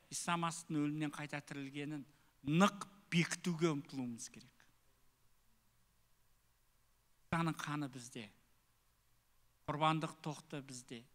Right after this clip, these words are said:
Құрбандық тоқтының қаны арқылы біздің күнәларымыз кешірілді. Мойнына Тәңір кінә артпаған. Тәңірді алдағысы келмейтін, және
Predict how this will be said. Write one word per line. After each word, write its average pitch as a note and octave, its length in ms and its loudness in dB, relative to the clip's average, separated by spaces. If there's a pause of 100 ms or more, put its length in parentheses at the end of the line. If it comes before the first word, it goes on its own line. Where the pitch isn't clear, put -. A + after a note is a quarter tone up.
(720)
Құрбандық D#3+ 500 -2
тоқтының D#3 480 -4
қаны D3+ 280 0
арқылы C3+ 320 -6 (140)
біздің C3+ 260 -4
күнәларымыз B2 580 -8
кешірілді. - 560 -20 (760)
Мойнына G3+ 480 10
Тәңір F#3 400 4
кінә E3 280 6
артпаған. C#3 640 4 (1200)
Тәңірді F#3 480 4
алдағысы F#3 640 10
келмейтін, F#3+ 720 8 (2750)
және F#3+ 300 6